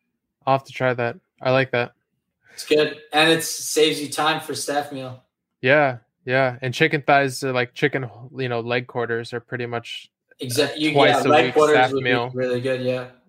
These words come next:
Speaker 1: Everyone buys those for staff.
Speaker 2: You're
Speaker 1: Yeah.
Speaker 2: lucky if you get chicken leg quarters,
Speaker 1: <laughs>
Speaker 2: getting chicken tenders.
Speaker 1: Uh, so, you know, kinda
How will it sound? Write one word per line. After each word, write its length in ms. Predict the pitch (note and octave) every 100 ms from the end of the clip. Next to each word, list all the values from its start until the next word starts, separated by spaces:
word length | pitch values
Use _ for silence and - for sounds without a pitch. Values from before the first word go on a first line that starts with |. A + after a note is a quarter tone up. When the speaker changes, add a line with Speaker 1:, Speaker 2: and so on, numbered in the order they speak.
| -
Speaker 1:
Everyone 400 | C3 B2+ B2+ A#2+
buys 240 | A#2+ A#2
those 180 | B2 A#2+
for 140 | -
staff. 420 | A#2+ - B2 B2 -
Speaker 2:
You're 120 | F3
Speaker 1:
Yeah. 80 | D3+
Speaker 2:
lucky 320 | D#3+ - F#3+
if 140 | D3 C#3
you 60 |
get 180 | C3 C3+
chicken 340 | - D#3+ D3+
leg 200 | C3 B2+
quarters, 560 | B2 C3 C3 C3 B2 - - C3 C#3 -
Speaker 1:
<laughs> 380 | - - - -
Speaker 2:
getting 260 | C#3+ B2+ B2
chicken 340 | - D#3+ D3
tenders. 640 | B2+ C#3+ C3 B2 A#2 - _ _ _ - -
Speaker 1:
Uh, 540 | D#3+ D3+ D3+ C#3+ C#3 C3+ C3 _
so, 640 | - - D#3 D3+ C3+ B2 _ _ _ _ _ _
you 80 | D3
know, 140 | D3 C#3
kinda 480 | - E3 E3 D3